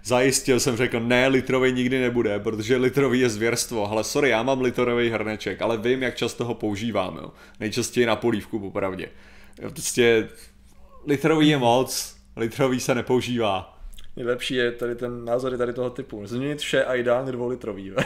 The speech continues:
Speaker 2: Vypadá
Speaker 1: dobře.
Speaker 2: to. Jen kvůli těm
Speaker 1: Hmm.
Speaker 2: proužkům ten hneček nemám a ještě bych dala pryč Patrika. Hele, tak šlej, dám tady takovou funkci, jo.
Speaker 1: <laughs>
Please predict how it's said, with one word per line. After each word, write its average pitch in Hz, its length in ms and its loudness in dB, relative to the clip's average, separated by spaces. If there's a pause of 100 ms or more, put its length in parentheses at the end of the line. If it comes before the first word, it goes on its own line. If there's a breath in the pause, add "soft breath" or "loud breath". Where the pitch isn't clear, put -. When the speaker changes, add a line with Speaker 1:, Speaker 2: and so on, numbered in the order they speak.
Speaker 2:
Vypadá 131 460 8
Speaker 1:
dobře. 117 400 0
Speaker 2:
to. 107 100 -8 (1120 loud breath)
Jen 139 160 -4
kvůli 180 280 -2
těm 196 120 -2
Speaker 1:
Hmm. 190 60 -4
Speaker 2:
proužkům 160 600 -2
ten 165 140 -2
hneček 156 500 -2
nemám 117 460 -2
a - 60 -8
ještě 123 300 -6
bych 143 140 -4
dala 139 200 4
pryč 143 220 -6
Patrika. 135 460 -4
Hele, 139 140 2
tak 175 120 -2
šlej, 226 240 -2
dám 185 200 0
tady 180 140 -2
takovou - 260 2
funkci, 156 380 6
jo. - 200 0
Speaker 1:
<laughs> 135 80 -4